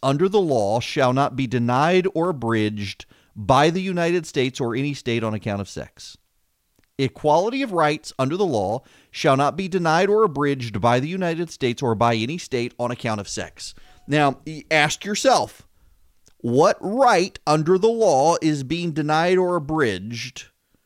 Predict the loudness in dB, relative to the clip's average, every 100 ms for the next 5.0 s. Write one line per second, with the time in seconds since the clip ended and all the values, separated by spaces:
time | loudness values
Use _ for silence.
0 | _ _ _ _ _ _ -6 0 0 -2
1 | -4 -4 -4 -6 -6 -14 -20 -20 -16 -6
2 | 0 0 0 0 4 4 2 -2 -2 0
3 | -2 -2 0 0 0 -2 -2 -2 -2 0
4 | -2 -2 -4 -4 -8 -8 -10 -10 -14